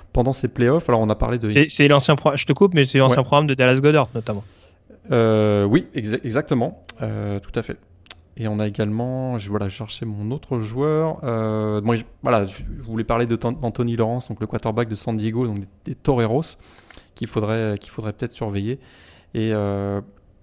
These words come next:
Speaker 1: moi, je garderais quand même un, également, euh, je, je sur-, bah, c'est vrai que du côté de Kennesaw State, on a Chandler Burks, un joueur qui, peut-être pas pour la N F L parce que c'est un joueur vraiment de système, mais un joueur qui est assez spectaculaire. Puis on peut vraiment, euh,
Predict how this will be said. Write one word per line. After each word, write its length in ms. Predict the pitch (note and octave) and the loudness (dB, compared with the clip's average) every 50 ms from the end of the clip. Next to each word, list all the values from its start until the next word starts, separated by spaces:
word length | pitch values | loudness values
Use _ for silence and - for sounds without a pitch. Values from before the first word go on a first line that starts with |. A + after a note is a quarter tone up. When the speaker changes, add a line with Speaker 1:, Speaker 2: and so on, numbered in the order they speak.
| - - - | -20 -18 -10
Speaker 1:
moi, 140 | - C3+ D#3+ | -6 -4 -4
je 100 | F3+ - - | -4 -4 -4
garderais 280 | - C3 B2+ D3 E3+ D#3+ | -4 -2 -2 -2 -4 -2
quand 140 | - C#3 | -2 -2
même 140 | D3+ E3 D#3 C3+ | -2 0 0 0
un, 500 | A#2+ A2+ A2 A2 G#2+ G#2 G#2 G#2+ A#2+ - - - - - - - - - - - _ _ - _ - - - - - - - - _ - | 0 0 0 0 0 -2 -2 -4 -6 -10 -14 -20 -20 -20 -18 -18 -18 -18 -18 -20 _ _ -20 _ -20 -20 -20 -18 -16 -16 -16 -18 _ -8
également, 480 | - C#3+ C3+ C3 C3 B2+ C#3 D#3+ D#3 D3 | -4 -4 0 2 0 2 2 0 0 2
euh, 500 | B2 A#2 A2+ A2 G#2+ G#2+ G#2+ G#2 G#2 G2+ | 2 2 2 2 2 2 2 0 0 0
je, 160 | G2+ G2+ G2+ G2+ | -2 -2 -4 -6
je 160 | G2 G#2+ A#2 | -6 -6 -6
sur-, 240 | - - - F#3+ D3+ | -6 -2 -2 -2 -2
bah, 200 | - - B2 A2+ | 0 0 0 4
c'est 100 | - F#3+ | 4 4
vrai 100 | F3+ D#3+ - | 4 4 -2
que 140 | - - E3 | -4 -4 -2
du 120 | C3+ C3 | -2 -2
côté 220 | C#3 - E3+ F#3+ F#3+ | 4 4 4 4 4
de 60 | - | 2
Kennesaw 360 | - E3+ D3+ D3 C#3 - C#3 | 4 2 4 4 2 2 0
State, 320 | B2+ - - E3 F3+ - - | -2 2 0 0 0 0 -2
on 100 | C3+ A#2+ | -2 0
a 460 | A#2+ A#2+ A#2+ A#2 A2+ A2 G#2+ G#2+ G#2 G2+ | 0 0 2 2 0 0 2 0 0 -2
Chandler 400 | - - D3+ D3 B2+ C3 D3+ C3+ | 0 0 0 0 4 2 2 2
Burks, 360 | A#2 A2 C#3 D#3+ - - - C#3+ | 4 2 2 2 2 -2 -4 -2
un 180 | A#2+ A2+ G#2 | -2 -2 0
joueur 200 | G2+ A#2+ C3+ - | -2 -2 -4 -4
qui, 120 | - - G#2+ | -4 -8 -8
peut-être 320 | - - - - D#3+ - | -2 -2 4 4 6 6
pas 80 | F#3 - | 6 4
pour 140 | - - | 4 6
la 100 | C3 A#2+ | 6 8
N 140 | B2 B2 C3 B2 | 8 8 6 4
F 100 | - D3+ | 4 2
L 60 | D3+ | 6
parce 160 | - - - | 6 4 2
que 60 | - | 4
c'est 80 | - A2+ | -4 -2
un 40 | G#2+ | -2
joueur 140 | A2+ G#2 - - - | -2 -4 -6 -12 -6
vraiment 260 | - B2 B2 B2+ A#2+ | -2 0 0 2 2
de 100 | A2+ G#2+ | 0 0
système, 380 | G2+ - - - - C#3 C#3+ D3 | -2 -2 -6 -8 -4 -4 -2 -2
mais 80 | B2 G#2+ | 0 -2
un 100 | G#2 G2+ | 0 -2
joueur 140 | A#2+ B2 | -4 -6
qui 120 | - - A2 | -6 -4 -4
est 40 | G2+ | -2
assez 240 | G2 G#2 - - | -2 -2 -4 -6
spectaculaire. 600 | C3+ - - - - - A2 - - A2 A2+ C3 - - - - - - | -8 -6 -6 -6 -4 -4 -6 -2 0 2 2 2 2 -2 -18 -18 -18 -10
Puis 100 | - - | 0 2
on 60 | A#2 G#2+ | 2 2
peut 80 | B2 | 4
vraiment, 360 | A#2 A2+ A#2 A#2+ B2+ C3+ C3 - - - D#3+ C#3+ | 4 6 6 6 6 6 2 0 -2 -6 -4 0
euh, 220 | A2 G#2 G2+ G2 | 0 2 2 0